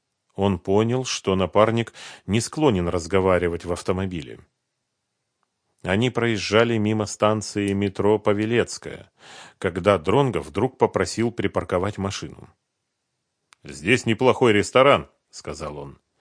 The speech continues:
Вейдеманис опять не стал удивляться, хотя прекрасно знал, что Дронго никогда не обедает в полдень,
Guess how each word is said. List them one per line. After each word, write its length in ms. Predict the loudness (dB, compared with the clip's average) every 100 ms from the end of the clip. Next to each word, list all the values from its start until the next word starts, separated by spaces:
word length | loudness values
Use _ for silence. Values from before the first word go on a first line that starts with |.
| -20 -20 -20 _ -10
Вейдеманис 680 | -6 -2 0 0 0 -2 -2
опять 280 | -2 -2
не 120 | -4 -4
стал 260 | -2 -2
удивляться, 720 | -2 -4 -2 -2 -2 -4 -6 -6
хотя 320 | -4 0 2
прекрасно 640 | 2 0 2 2 2 -4
знал, 280 | -6 -8 -8
что 380 | -8 -4 -4 -4
Дронго 460 | -6 0 0 0 -4
никогда 480 | -4 -2 0 2 2
не 100 | 0
обедает 480 | -2 -2 -4 -6
в 120 | -8 -2
полдень, 460 | -2 -2 -10 -20